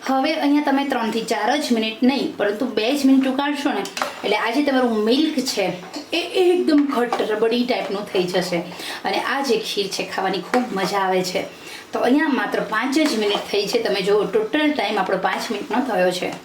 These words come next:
અને આપણી સરસ મજાની ખીર બનીને એકદમ રેડી થઈ જશે. ખરેખર આ જે રેસીપી છે એકદમ સરસ મજાની છે. અ, તમે ચોક્કસ ઘરે ટ્રાય કરજો. હવે આપણે ચાર મિનિટ સુધી ઉકાળીશું.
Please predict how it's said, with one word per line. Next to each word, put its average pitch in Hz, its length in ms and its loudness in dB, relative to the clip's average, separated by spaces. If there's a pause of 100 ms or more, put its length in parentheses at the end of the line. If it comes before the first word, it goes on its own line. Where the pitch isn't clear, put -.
(640)
અને 226 200 -2 (420)
આપણી - 200 -4
સરસ 294 560 2
મજાની 190 720 0 (120)
ખીર 208 300 0
બનીને 180 420 2
એકદમ 196 420 0
રેડી 185 260 0
થઈ 202 180 -2
જશે. 254 320 0 (520)
ખરેખર 214 400 0
આ 311 160 -2
જે 202 160 -2
રેસીપી 254 400 -2
છે 254 200 -2
એકદમ 214 440 0
સરસ 208 340 0
મજાની 208 360 -2
છે. - 160 -2 (600)
અ, 190 160 2
તમે 214 260 0
ચોક્કસ 240 460 0
ઘરે 208 160 2
ટ્રાય 190 240 -2
કરજો. 214 280 0
હવે 202 220 0
આપણે 208 160 0
ચાર 220 340 -2
મિનિટ 214 260 -2
સુધી 233 340 0
ઉકાળીશું. 185 680 -2